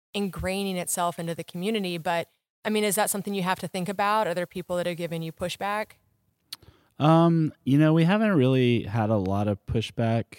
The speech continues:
Speaker 2: with that, um, in particular, as far as I know, because I think that people can tell that we're, like, kind of respectfully nodding to some of the traditions that are here.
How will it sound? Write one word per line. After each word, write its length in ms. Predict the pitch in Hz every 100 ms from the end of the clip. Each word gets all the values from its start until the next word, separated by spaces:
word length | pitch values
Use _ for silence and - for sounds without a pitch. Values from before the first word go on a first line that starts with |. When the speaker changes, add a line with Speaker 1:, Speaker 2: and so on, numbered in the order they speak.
| - - _ -
Speaker 2:
with 180 | 104 -
that, 400 | 98 101 113 - _ _
um, 600 | 107 104 101 95 95 85 - _
in 140 | 120 104
particular, 720 | 101 - 101 110 104 101 - _
as 200 | 117 110
far 160 | - 107
as 80 | 92
I 120 | 95
know, 380 | 110 90 90 92 _ _ _ _ _ _ -
because 320 | 117 139 127
I 100 | 135
think 300 | - 147 143
that 400 | 143 120 104 -
people 560 | - 113 - 113 107 98
can 280 | - 104
tell 600 | 92 - 104 104 101 101 98
that 180 | 101 95
we're, 480 | 98 101 98 95 98 _ _ _ _ _
like, 180 | 101 95
kind 220 | - 117
of 120 | 113
respectfully 800 | 101 95 - 98 95 - 107 101
nodding 680 | 92 87 92 95 101 104 110
to 140 | -
some 220 | 98 101 98
of 60 |
the 100 | 92
traditions 600 | - 95 95 - 101 98
that 120 | 101
are 80 | 95
here. 380 | 92 98 107 135